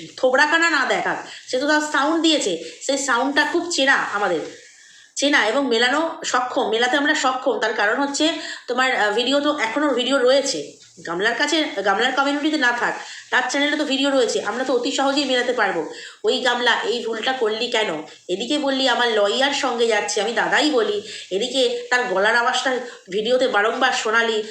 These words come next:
তাহলে তো মানুষ পরিষ্কার দুয়ে দুয়ে চার করে ফেলতে পারবে।" আমরা তো পরিষ্কার বুঝে গেলাম, প্রমাণ সমেত বুঝে গেলাম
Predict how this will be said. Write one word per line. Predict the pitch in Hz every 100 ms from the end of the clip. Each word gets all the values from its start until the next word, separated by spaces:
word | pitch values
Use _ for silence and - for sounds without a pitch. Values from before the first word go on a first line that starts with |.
| -
তাহলে | 311 330
তো | 330
মানুষ | 311 330 -
পরিষ্কার | 302 302 - 311 320 302 220
দুয়ে | 277 294
দুয়ে | 311
চার | 302 294 302
করে | 311
ফেলতে | 311 320 320
পারবে।" | 220 170 156 - - - -
আমরা | 240 269
তো | 277
পরিষ্কার | 240 254 - 294 302
বুঝে | 254 262
গেলাম, | 254 269 277
প্রমাণ | 262 247 262 262
সমেত | - 285 330 247
বুঝে | 214 196
গেলাম | 160 151 147